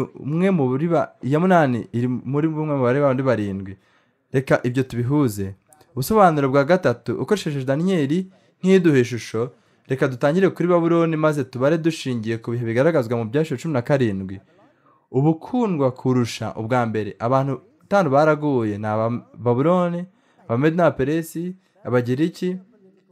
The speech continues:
Abaromani n'Ubupapa. Ubwo ni ubwami bwa gipolitiki n'imyemerere byayoboye mu gihe cy'imyaka yo hagati. Aho rero niho uhera ibihe bivugwa,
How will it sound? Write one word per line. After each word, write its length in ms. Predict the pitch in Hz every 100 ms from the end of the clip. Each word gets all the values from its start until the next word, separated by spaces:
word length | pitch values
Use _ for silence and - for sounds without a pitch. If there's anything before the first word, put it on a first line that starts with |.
| -
Abaromani 760 | 123 135 131 147 175 185 180 185 _ _ _ _ _ _ _ _
n'Ubupapa. 800 | 131 160 156 - 131 120 101 95 - _ _ _ _ _ _ _ -
Ubwo 180 | 120 170
ni 120 | 240
ubwami 580 | 190 147 202 185 131 113
bwa 240 | 110 127
gipolitiki 600 | 113 113 117 - 165 - 160
n'imyemerere 880 | 170 185 220 214 180 123 107 107
byayoboye 800 | 104 110 160 185 135 113 113 143
mu 100 | 110
gihe 240 | 98 107 117
cy'imyaka 440 | 117 147 139 110
yo 80 | 123
hagati. 480 | 104 101 101 - 98 _ _ _ 139 127 123 131 131 127 117 127 _ 123 98 _ _ _ _
Aho 320 | 113 113 120
rero 380 | 123 175 190 117
niho 300 | 117 135 170
uhera 720 | - 131 135 170 185 123 104 _ _ _ 120
ibihe 300 | 123 127 120
bivugwa, 600 | 120 139 180 117 104